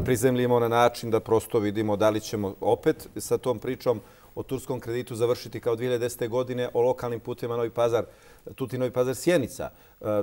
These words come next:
tada smo dobili uvjeravanja da je tada bio problem upravo sa tim, e, e, visokim kredi-, ovaj, kamatnim stopama i tako dalje, a da ovaj puta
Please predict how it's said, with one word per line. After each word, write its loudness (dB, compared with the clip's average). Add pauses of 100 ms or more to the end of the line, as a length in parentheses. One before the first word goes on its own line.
tada 4
smo -8
dobili 4
uvjeravanja 4
da 4
je 4
tada 4
bio 0
problem -4
upravo -2
sa -8
tim, -8
e, -2
e, 0 (360)
visokim -8
kredi-, -6
ovaj, 0 (100)
kamatnim -2
stopama 4
i 0
tako -6
dalje, 6 (380)
a -6
da 2
ovaj 6
puta 0